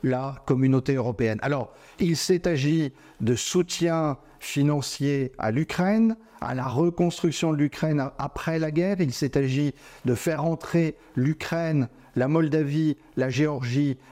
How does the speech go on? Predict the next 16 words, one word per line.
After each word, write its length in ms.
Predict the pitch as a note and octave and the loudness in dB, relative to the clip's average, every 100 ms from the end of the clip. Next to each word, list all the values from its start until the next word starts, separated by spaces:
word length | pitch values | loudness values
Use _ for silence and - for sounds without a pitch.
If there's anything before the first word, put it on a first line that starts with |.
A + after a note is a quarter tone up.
| - | -4
et, 360 | C#3+ C3+ B2+ - | 0 2 0 -2
euh, 200 | A#2 A#2+ | -2 0
des 120 | A2 B2 | 0 0
pays 220 | C#3 C#3 | 0 0
des 100 | C3 | 0
Balkans, 540 | C3 B2+ B2+ C3+ B2+ - - - | 0 -2 0 0 0 -4 -16 -8
euh, 200 | A#2 A2+ A2+ | -4 -4 -4
de, 100 | C3 | -4
de 120 | C3+ | -4
façon 400 | C3 C#3 - D#3 | -2 -4 -2 -2
plus 320 | - F3+ F3 | 0 2 2
ou 60 | E3 | 2
moins 280 | D#3+ E3 D#3+ | 2 0 -2
rapide, 580 | D3 C#3+ D3+ D3 A2+ G2+ - - | -4 0 2 2 0 -4 -6 -2
euh, 120 | A2+ | 0
dans, 480 | G#2+ C#3 E3 D3+ | 2 2 2 0